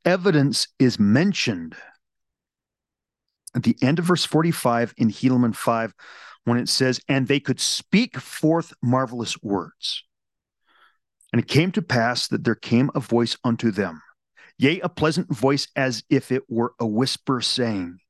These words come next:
Peace, peace be unto you because of your faith in my well-beloved, who was from the foundation of the world." And now when they had heard this,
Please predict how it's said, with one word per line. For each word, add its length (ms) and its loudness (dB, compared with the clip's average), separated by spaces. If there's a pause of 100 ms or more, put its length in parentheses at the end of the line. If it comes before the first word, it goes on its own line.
(800)
Peace, 480 -2 (880)
peace 400 2
be 300 0
unto 320 0
you 200 2
because 520 -4
of 80 -6
your 100 -2
faith 540 -4
in 100 0
my 140 0
well-beloved, 840 -4 (680)
who 80 0
was 180 2
from 400 0
the 80 4
foundation 720 0
of 120 -6
the 80 -2
world." 440 -8 (1000)
And 160 4
now 160 4
when 180 4
they 140 4
had 200 0
heard 380 0 (720)
this, 560 -2